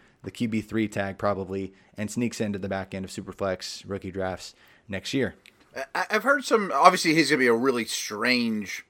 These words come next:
Speaker 2: evaluation for scouts and all that.
Speaker 1: Yeah.
Speaker 2: Yeah, I mean, just, uh, like none we can remember. But I've heard some Steve McNair comparisons. Is that his style of play?
Speaker 1: Oh, you know, I,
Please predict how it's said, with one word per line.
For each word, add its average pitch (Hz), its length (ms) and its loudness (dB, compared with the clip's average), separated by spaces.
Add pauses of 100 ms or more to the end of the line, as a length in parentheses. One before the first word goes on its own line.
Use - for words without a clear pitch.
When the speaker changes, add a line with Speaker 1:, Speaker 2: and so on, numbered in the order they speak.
Speaker 2:
evaluation 117 800 2
for 101 140 -14
scouts 104 600 -4
and 98 200 -8
all 110 160 -2
that. 107 160 -4
Speaker 1:
Yeah. 104 160 -2 (380)
Speaker 2:
Yeah, 101 260 -4
I - 20 -8
mean, 101 180 -8
just, 98 220 -12
uh, 95 500 -10
like 117 460 0
none 127 240 4
we 117 80 0
can 107 160 -6
remember. 98 540 0 (400)
But 175 80 6
I've 247 100 4
heard 320 200 -2
some 226 140 -2
Steve 185 360 -6
McNair 123 580 2
comparisons. 85 760 -4
Is 87 100 -14
that 160 160 -2
his 180 180 -6
style 165 360 2
of 160 80 -4
play? 170 340 -2 (200)
Speaker 1:
Oh, 143 160 4
you 113 140 4
know, 123 80 4
I, - 260 -8